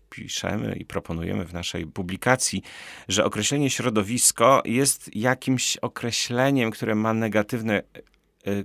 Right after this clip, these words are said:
konotacje, ale również, mm, powiedziałbym, trochę nieadekwatne. Dlaczego?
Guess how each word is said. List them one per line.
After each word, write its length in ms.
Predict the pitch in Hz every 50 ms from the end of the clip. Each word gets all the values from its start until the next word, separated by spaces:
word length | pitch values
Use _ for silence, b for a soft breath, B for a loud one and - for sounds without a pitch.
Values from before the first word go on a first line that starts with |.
| - _ _
konotacje, 800 | - - 110 104 101 95 - 139 143 147 139 - - 101 - -
ale 200 | 98 104 110 117
również, 520 | 139 156 151 120 117 120 120 120 - - B B B B B B B B B B B B - -
mm, 200 | - - - - -
powiedziałbym, 640 | - 139 143 165 156 165 156 147 151 151 147 143 139
trochę 340 | - - 156 - 147 143
nieadekwatne. 840 | 147 147 147 135 131 120 113 110 - - - - - - - 73 82 90
Dlaczego? 520 | 107 117 123 - - 73 71 - -